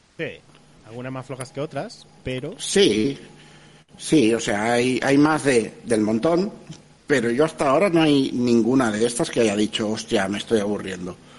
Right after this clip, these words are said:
Speaker 1: Mm.
Speaker 2: ¿Se les puede acusar de formulaicas en algunos casos? Sí, pero es que es una fórmula que funciona, ¿no?
Speaker 1: Claro.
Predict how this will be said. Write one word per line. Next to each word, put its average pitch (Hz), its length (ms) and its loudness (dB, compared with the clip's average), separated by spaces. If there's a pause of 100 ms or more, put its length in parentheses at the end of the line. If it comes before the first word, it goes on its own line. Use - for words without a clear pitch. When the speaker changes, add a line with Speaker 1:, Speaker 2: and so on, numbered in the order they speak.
(120)
Speaker 1:
Mm. 131 300 -14 (1200)
Speaker 2:
¿Se 135 120 2
les 131 100 2
puede 170 200 2
acusar 170 340 2
de 156 80 4
formulaicas 156 720 2
en 127 80 -2
algunos 131 320 2
casos? 135 300 -2 (100)
Sí, 107 380 0 (680)
pero 127 240 2
es - 120 0
que - 80 -2
es - 160 -4
una 120 120 2
fórmula 110 420 0
que 104 100 -8
funciona, 101 580 -4
¿no? 110 140 -6 (360)
Speaker 1:
Claro. 101 220 -14